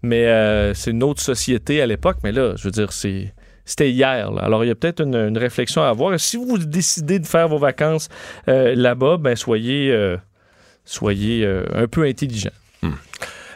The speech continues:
Speaker 2: Euh, là, je, je sais pas quoi penser du prochain succès. Les poissons en rupture. Mais là, on parle-tu du signe zodiaque, les poissons ? On parle des poissons, là, euh, dans l'eau, les vrais poissons ?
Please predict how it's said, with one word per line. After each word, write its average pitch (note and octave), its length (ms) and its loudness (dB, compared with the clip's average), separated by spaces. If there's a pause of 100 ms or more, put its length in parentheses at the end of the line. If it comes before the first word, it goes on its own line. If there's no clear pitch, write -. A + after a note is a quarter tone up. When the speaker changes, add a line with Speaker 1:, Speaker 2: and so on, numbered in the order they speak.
Speaker 2:
Euh, G2 600 0
là, C3 120 4
je, A2+ 200 0
je G#2 40 2
sais G#2+ 160 -4
pas - 100 0
quoi - 120 -2
penser A#2 220 2
du A2 120 -6
prochain A#2 360 2
succès. A#2 440 -2
Les A#2 160 4
poissons D#3 500 2
en E3+ 140 6
rupture. C3 360 2
Mais D#3 100 4
là, F3+ 80 8
on F3 40 4
parle-tu C#3+ 260 0
du G3 80 -2
signe E3+ 280 2
zodiaque, C3+ 420 2
les C3+ 100 6
poissons ? B2 400 4
On D3 120 4
parle B2+ 180 4
des A#2+ 80 4
poissons, A#2 420 4
là, B2 80 8
euh, G2 520 4
dans G#2 200 4
l'eau, C3+ 380 6
les A2+ 120 4
vrais A2+ 180 4
poissons ? B2 420 2